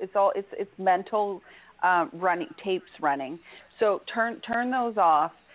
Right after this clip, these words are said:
and just know that you're making the decision to go into the state of, um, awareness, and you're in control of that. Um, and a lot of that, um,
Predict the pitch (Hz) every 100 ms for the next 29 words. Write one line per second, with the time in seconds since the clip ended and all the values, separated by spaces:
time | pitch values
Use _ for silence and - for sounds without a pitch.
0 | - - - 208 202 226 226 226 220 208
1 | 196 156 165 185 - 190 175 175 175 180
2 | 208 220 233 220 208 202 185 - 175 -
3 | 175 170 165 165 185 165 170 165 - 165
4 | 165 - 180 170 165 156 - 175 - _
5 | 160 165 - 160 147 147 - _ _ _
6 | _ - - 180 151 147 147 - - -
7 | - _ _ _ _ _ _ _ 196 180
8 | 165 165 151 - - _ - - - _
9 | 190 190 180 180 175 - 170 180 165 156
10 | 165 185 175 170 151 143 165 165 127 123
11 | - - - - - 180 185 180 175 175
12 | 170 - - - 196 196 185 180 185 220
13 | 220 196 175 165 - _ _ - - _
14 | _ _ 190 180 170 165 160